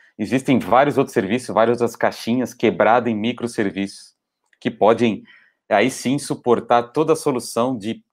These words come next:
PIX e se comunicar, por exemplo, com o seu core bancário, tá? Essa aqui é a ideia, esse é o big picture, essa aqui é a caixinha de segurança e, e, e, e log, tá bom?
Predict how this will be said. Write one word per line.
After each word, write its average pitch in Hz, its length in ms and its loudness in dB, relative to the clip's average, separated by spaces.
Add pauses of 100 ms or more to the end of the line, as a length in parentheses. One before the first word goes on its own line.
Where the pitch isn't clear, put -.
(120)
PIX - 640 -4 (540)
e 117 180 -2
se 131 140 -4
comunicar, 120 420 0
por 113 140 -2
exemplo, 107 240 -4
com - 60 -20
o - 40 -20
seu 127 100 -2
core 107 220 0
bancário, 120 420 -6 (400)
tá? 92 320 -4 (340)
Essa 107 280 4
aqui 127 160 0
é - 20 6
a 120 40 6
ideia, 113 360 6
esse 120 140 2
é 123 40 6
o - 40 2
big 131 220 0
picture, 123 420 -2 (180)
essa - 180 0
aqui 139 300 2
é - 20 8
a 131 60 4
caixinha 147 720 -2
de 131 80 -8
segurança 117 720 -2 (180)
e, 110 100 -6
e, 107 480 -6
e, 104 100 -10
e 120 80 0
log, 101 420 2 (520)
tá 92 100 -6
bom? 117 340 0